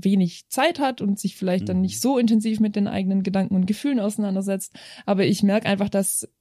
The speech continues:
Speaker 1: in Undertale ist es so, dass ich da wirklich so tief in diese Welt und in diese Charaktere eintauche, dass ich so mit denen mitfühle und auch einfach so alles, ja, wie durch ein Ventil einfach rauslassen kann.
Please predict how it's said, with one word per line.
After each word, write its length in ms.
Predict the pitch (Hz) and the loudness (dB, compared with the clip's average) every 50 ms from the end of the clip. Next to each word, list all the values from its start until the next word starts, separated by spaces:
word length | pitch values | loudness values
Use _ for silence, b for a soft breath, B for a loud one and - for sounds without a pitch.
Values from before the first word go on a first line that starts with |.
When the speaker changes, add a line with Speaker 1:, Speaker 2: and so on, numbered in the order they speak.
| - - | -12 -4
Speaker 1:
in 140 | - 208 208 | 0 0 2
Undertale 580 | - - 202 240 262 285 - - 240 240 226 226 | 2 4 2 2 2 0 0 0 0 0 0 0
ist 120 | 220 - 233 | -2 -4 -4
es 120 | 208 - | -6 -4
so, 120 | - 220 | -2 -2
dass 160 | 220 208 214 - | 0 0 0 -2
ich 140 | 214 208 _ | -4 -6 _
da 320 | - 202 190 196 190 180 | -2 0 2 2 2 2
wirklich 360 | 196 254 247 - 247 226 - | 0 -2 -2 -2 -4 -4 -4
so 220 | - - 226 240 269 | -2 -4 -2 -2 -2
tief 420 | 247 - - - 220 240 247 226 214 | -4 -6 -2 0 0 0 0 0 2
in 100 | 214 208 | 2 2
diese 260 | 202 185 190 190 185 | 2 2 0 0 2
Welt 240 | 190 185 202 226 214 | 2 2 2 2 2
und 100 | 202 185 | 2 2
in 60 | 185 185 | 2 2
diese 160 | 185 180 185 | 2 0 -2
Charaktere 560 | - - 185 185 180 - - 196 196 220 226 | -4 -4 -2 -2 -2 -2 -2 0 0 2 2
eintauche, 460 | 208 196 190 190 - 208 185 185 196 190 | 2 2 2 2 2 2 0 0 0 0
dass 160 | 196 190 185 | -2 -2 -2
ich 140 | 190 185 - B B B B B B B B | -2 -4 -4 B B B B B B B B
so 180 | - 185 196 269 | -6 -2 -2 0
mit 160 | 311 320 - | 0 -2 -2
denen 200 | 262 254 233 220 214 | 0 2 4 6 6
mitfühle 520 | 233 294 208 - - - - 240 247 233 247 | 4 2 -2 -8 -14 -8 -6 -4 -2 0 0
und 80 | 220 | 0
auch 80 | 220 226 | 0 0
einfach 260 | 233 214 220 240 240 | -2 -2 -2 -2 -2
so 140 | 226 - - - | -2 -4 -6 -2
alles, 340 | - 202 247 240 - - - b b b b b b b b | 0 0 0 0 -2 -6 -18 b b b b b b b b
ja, 220 | - 254 277 233 | 0 0 2 2
wie 60 | 214 269 | 2 0
durch 140 | 269 233 | 0 2
ein 100 | 226 226 | 4 4
Ventil 340 | 226 226 - - 226 247 - | 4 4 2 4 2 0 2
einfach 360 | - - 202 202 208 - - | 0 -2 -2 -2 -2 -4 -2
rauslassen 540 | 175 180 196 233 - - 185 175 - - 165 | 2 2 2 2 2 -2 -4 -4 -4 -4 -4
kann. 320 | 170 - 165 170 170 220 | -4 -2 0 2 0 0